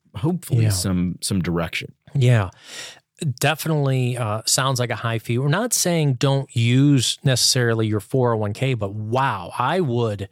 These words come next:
Speaker 2: I would go talk to your employer. I, you know, it is probably, I'm gonna guess, a pretty small plan. 'Cause I, I mean,
Speaker 1: Most
Speaker 2: usually,
Speaker 1: likely.
Speaker 2: usually by scale.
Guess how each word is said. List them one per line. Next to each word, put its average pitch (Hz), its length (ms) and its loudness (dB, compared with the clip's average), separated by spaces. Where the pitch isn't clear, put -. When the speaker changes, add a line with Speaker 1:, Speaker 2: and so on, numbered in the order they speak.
Speaker 2:
I - 240 -4
would 180 160 -2
go 107 160 -4
talk 104 300 -4
to 107 80 -4
your 98 200 -6
employer. 104 600 -4
I, - 200 -6
you 117 180 4
know, 101 280 -2
it 175 140 -2
is 143 260 2
probably, 180 920 0
I'm 147 140 0
gonna 151 160 0
guess, 139 540 -2
a 131 80 0
pretty 127 420 0
small 107 580 0
plan. 143 540 0
'Cause 123 180 2
I, 127 140 2
I 127 120 2
mean, 120 220 2
Speaker 1:
Most 127 160 4
Speaker 2:
usually, 127 320 2
Speaker 1:
likely. 87 220 -2
Speaker 2:
usually 208 380 2
by 139 160 0
scale. 120 460 0